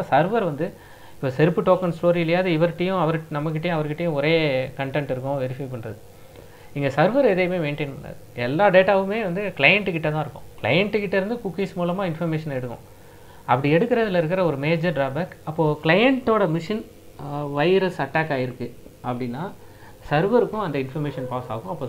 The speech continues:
சர்வரும் affect ஆகிறதுக்கு possibility இருக்கு. இது மேஜரான ஒரு drawback cookies. அதை விட மேஜரான ஒரு விஷயம், குக்கீஸுங்கிறதே ரொம்ப less, ஆ, very less, ஆ, size of information. ரொம்ப சின்னதா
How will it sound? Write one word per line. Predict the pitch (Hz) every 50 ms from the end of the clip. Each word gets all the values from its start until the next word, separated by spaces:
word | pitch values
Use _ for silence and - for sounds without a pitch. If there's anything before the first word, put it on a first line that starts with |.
| -
சர்வரும் | 123 139 160 170 185 185 185 151
affect | - - 143 - - 135
ஆகிறதுக்கு | 123 120 113 110 - - -
possibility | 123 117 - - 127 113 107 - 104
இருக்கு. | 90 - - - - - - - - - - - - - - - - 127
இது | 131 165 151 123
மேஜரான | 131 151 165 160 160 160 156 156 160 170 170 151 127
ஒரு | 117 120 113 110
drawback | 110 110 107 113 110 - - - - - - - - - - -
cookies. | - 120 - - - - - - - - - - - - - - - - - - - - - - - - - - - - - - - 113
அதை | 127 147 160
விட | 180 208 233 220 196
மேஜரான | 190 196 180 185 190 190 190 190 185
ஒரு | 160 156 151
விஷயம், | 156 - 202 220 208 -
குக்கீஸுங்கிறதே | 196 160 - 247 233 240 - - 190 185 180 175 170 196 226 208 165
ரொம்ப | 160 180 202 190 165 156
less, | 190 202 202 - - - - - - - - - - - - - - - 151
ஆ, | 147 143 139 135 131 131 131 131
very | 135 147 160 202 214 196 175 165
less, | 180 180 - - - - - - 156 143
ஆ, | 135 135 131 127 123 123 127 123 127 135 - -
size | 147 147 151 151 151
of | 135 - 135
information. | 127 117 131 120 117 110 - - - - - - 120
ரொம்ப | 123 151 190 208 277 269 - -
சின்னதா | 185 185 180 175 170 170